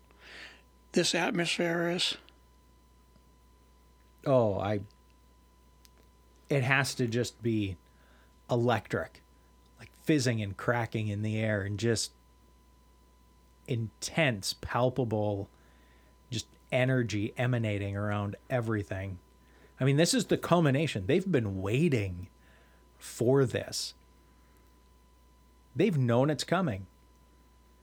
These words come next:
Speaker 2: And, you know, since the, since the resurrection,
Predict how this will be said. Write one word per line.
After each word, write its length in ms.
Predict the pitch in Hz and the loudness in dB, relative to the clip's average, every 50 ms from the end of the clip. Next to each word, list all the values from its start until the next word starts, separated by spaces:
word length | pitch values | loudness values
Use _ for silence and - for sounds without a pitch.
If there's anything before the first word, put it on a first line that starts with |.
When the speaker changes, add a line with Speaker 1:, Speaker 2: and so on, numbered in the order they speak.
| _ _ _ _ _ _ _ _ _ _ _ _ _ | _ _ _ _ _ _ _ _ _ _ _ _ _
Speaker 2:
And, 720 | 127 135 135 127 123 123 120 120 120 117 113 113 110 135 - - - _ _ _ _ _ _ _ _ _ - _ _ _ _ _ _ _ _ _ _ _ _ _ _ _ - - _ _ _ _ | 0 2 4 4 4 4 4 4 2 2 0 0 -2 -2 -4 -6 -20 _ _ _ _ _ _ _ _ _ -20 _ _ _ _ _ _ _ _ _ _ _ _ _ _ _ -20 -20 _ _ _ _
you 160 | - 135 135 135 | 0 2 2 4
know, 140 | 131 127 | 4 4
since 340 | 120 - - 170 156 139 - | 2 2 2 2 2 0 -2
the, 440 | - - 135 127 123 120 117 110 110 - - _ _ _ _ _ - | 0 2 4 4 6 4 4 2 0 -4 -12 _ _ _ _ _ -6
since 320 | 127 - - 175 160 - | -2 0 2 2 2 2
the 120 | - 156 | 2 4
resurrection, 680 | 139 135 131 127 120 113 143 180 175 - - 123 107 104 | 4 4 4 4 4 4 4 2 2 0 0 0 0 -2